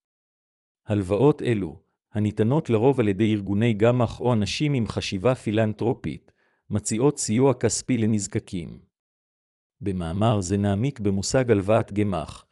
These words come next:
מטרתן וקריטריונים לזכאות למקבלים. בנוסף, נחקור את תפקיד השאלת חסידים בהקשר של הלוואות גמ"ח. הבנת הלוואות גמ"ח. הלוואות גמ"ח,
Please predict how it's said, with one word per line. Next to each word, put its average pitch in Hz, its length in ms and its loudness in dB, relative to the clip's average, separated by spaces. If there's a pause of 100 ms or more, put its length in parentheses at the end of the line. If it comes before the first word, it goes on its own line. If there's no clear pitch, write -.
(260)
מטרתן 123 540 0
וקריטריונים 117 920 0
לזכאות 107 640 -2
למקבלים. 95 720 -2 (1040)
בנוסף, 98 760 -2 (180)
נחקור 156 420 2
את 131 80 0
תפקיד 117 520 -4 (340)
השאלת 113 440 0
חסידים 110 680 -2 (360)
בהקשר 110 560 2
של 123 220 0
הלוואות 101 480 0
גמ"ח. 87 640 -8 (1000)
הבנת 101 480 0
הלוואות 98 540 0
גמ"ח. 95 580 -2 (1000)
הלוואות 104 500 2
גמ"ח, 98 520 0